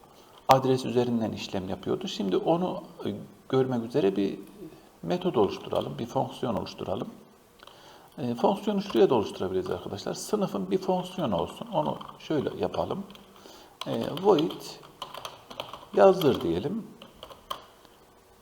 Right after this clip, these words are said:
E, neyi yazdırsın? E, nesnenin bilgilerini. O zaman şuradaki bilgileri şöyle keseyim arkadaşlar. Şuraya yapıştırayım. Şimdi burada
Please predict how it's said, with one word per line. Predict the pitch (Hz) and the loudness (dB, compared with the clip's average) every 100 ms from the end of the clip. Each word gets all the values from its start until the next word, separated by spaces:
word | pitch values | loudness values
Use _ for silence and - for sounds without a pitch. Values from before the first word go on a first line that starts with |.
| - | -8
E, | 147 - - | -4 -4 -6
neyi | 185 208 143 | -4 -2 2
yazdırsın? | 110 104 135 - 320 302 - | 2 2 -2 -2 -6 -8 -8
E, | 135 135 131 - 170 | -6 -4 -8 -8 0
nesnenin | 196 190 - 175 180 | 2 2 -2 -2 0
bilgilerini. | 180 135 107 107 127 | 0 2 2 2 2
O | 156 | 0
zaman | 143 170 | 0 -2
şuradaki | 156 175 170 131 - | -2 0 0 -2 -4
bilgileri | 156 104 107 131 185 - - - - - - - - - - | -4 -2 0 0 0 -6 -16 -20 -20 -20 -20 -20 -20 -20 -20
şöyle | - 151 135 - - - | -2 0 2 -2 -10 0
keseyim | - 175 - 92 | 2 2 0 -6
arkadaşlar. | 87 - 92 - 151 | -6 -6 -8 -6 -8
Şuraya | - 127 143 | -4 -2 -2
yapıştırayım. | 117 - - - - - - - - - - - - - - - - - - - - - | -2 -4 -12 -14 -18 -20 -20 -20 -20 -20 -20 -20 -20 -20 -20 -20 -20 -20 -20 -20 -20 -20
Şimdi | - 180 151 151 - - - - - - - - - - | -10 -8 -8 -12 -18 -20 -20 -20 -20 -20 -20 -20 -18 -4
burada | 160 101 - 175 | 2 2 4 2